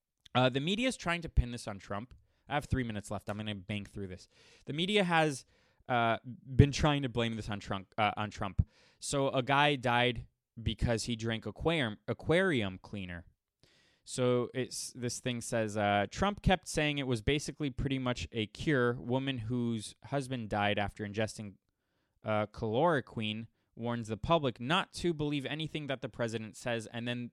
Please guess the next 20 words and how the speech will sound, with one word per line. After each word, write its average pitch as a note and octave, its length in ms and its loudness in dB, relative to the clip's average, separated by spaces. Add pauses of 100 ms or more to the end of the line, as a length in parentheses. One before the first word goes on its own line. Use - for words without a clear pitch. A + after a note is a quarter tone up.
this D3 240 -2
is, F3 220 -6 (120)
<laughs> - 120 -16 (880)
this D#3 140 -2
is F3+ 140 -4
what E3+ 260 4
the D3 100 2
Business B2+ 460 -4
Insider A2+ 420 -4
posted. - 500 -4 (300)
This D3+ 180 -2
is F3 160 -6
what E3+ 240 0
people D3 400 0
in B2 120 -4
the B2 60 -2
media B2 300 -2
are, G#2+ 320 -2 (460)
are, A2 200 0
um, G2+ 360 -6